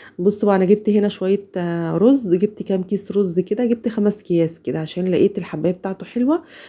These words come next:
لقيته عامل واحد وعشرين جنيه. اسمه غلاوه باين او غاليه، مش عارفه، غلاوه باين، مش فاكره قوي. المهم، وجبت هنا، آه، مكرونه اللي هي الصغيره والمقصوصه والاقلام، جبت من كل حاجه كيسين، والشعريه،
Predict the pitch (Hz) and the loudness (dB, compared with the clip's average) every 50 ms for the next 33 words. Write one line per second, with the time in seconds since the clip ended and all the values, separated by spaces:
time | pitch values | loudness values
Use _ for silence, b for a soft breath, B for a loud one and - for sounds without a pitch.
0 | B B - 180 175 208 208 202 180 202 208 196 190 190 175 185 170 170 160 165 | B B -2 0 0 0 0 -2 -2 0 2 2 2 0 0 -2 -4 -4 -4 -6
1 | - 180 180 180 175 170 165 143 139 139 - _ _ _ _ _ _ _ _ _ | -6 -4 -4 -2 -2 -2 -2 -4 -6 -8 -10 _ _ _ _ _ _ _ _ _
2 | _ _ _ _ _ _ _ _ - - - - - - 190 180 160 160 160 170 | _ _ _ _ _ _ _ _ -8 -4 -4 -4 -2 0 0 2 2 2 4 4
3 | 170 160 160 160 156 160 156 151 151 151 156 - 160 156 151 147 156 170 170 165 | 4 2 2 0 0 -2 -2 -4 -6 -8 -10 -10 -10 -10 -6 -4 -2 0 0 0
4 | 160 160 - - - 170 175 175 - 208 220 214 175 - 165 165 175 190 208 196 | 0 -2 -2 -4 -6 -8 -8 -8 -6 -4 -4 -4 -4 -4 -4 -2 0 0 2 2
5 | 175 160 156 160 160 160 - B B B B B B B B _ - - - 220 | 2 2 0 -2 -4 -6 -10 B B B B B B B B _ -8 -4 -4 -2
6 | 220 - 185 165 - 139 143 - - 190 214 220 220 214 165 147 147 - _ B | -2 0 -2 0 -2 -2 -4 -4 -4 -2 0 2 4 2 2 0 -4 -12 _ B
7 | B B B B B B B - 190 180 214 214 214 - 208 202 208 202 214 208 | B B B B B B B -8 0 2 2 2 2 0 0 0 0 2 2 2
8 | 202 196 - - - 170 165 160 160 160 160 160 165 165 - 175 170 190 208 226 | 0 0 -2 -4 -4 -4 -2 0 0 -2 -2 -2 -4 -4 -4 -2 0 2 2 2
9 | 233 247 240 202 196 196 190 - - - 156 160 156 147 165 185 214 220 220 214 | 2 2 2 2 2 2 -2 -4 -8 -8 -6 -4 -4 -2 0 0 0 0 0 0
10 | 214 196 180 165 160 - - - - - 208 208 - 208 196 185 170 165 160 156 | 0 0 0 -2 -4 -6 -8 -8 -6 -4 -4 -4 -2 -2 -2 0 0 0 -2 -2
11 | 156 156 156 - - 170 185 208 240 254 233 196 180 170 214 214 - 240 214 202 | -4 -4 -4 -2 0 0 2 2 2 2 2 2 0 0 -2 -2 -2 -2 -2 -2
12 | 214 - 208 214 220 - 220 214 214 208 208 190 - - 208 214 226 240 226 202 | -2 -2 -4 -4 -4 -2 0 0 0 0 -2 -4 -4 -2 0 2 2 2 0 0
13 | 175 - - - 180 160 160 160 180 202 196 185 196 190 180 | -4 -6 -8 -12 -10 -6 -2 0 2 2 2 2 0 -2 -2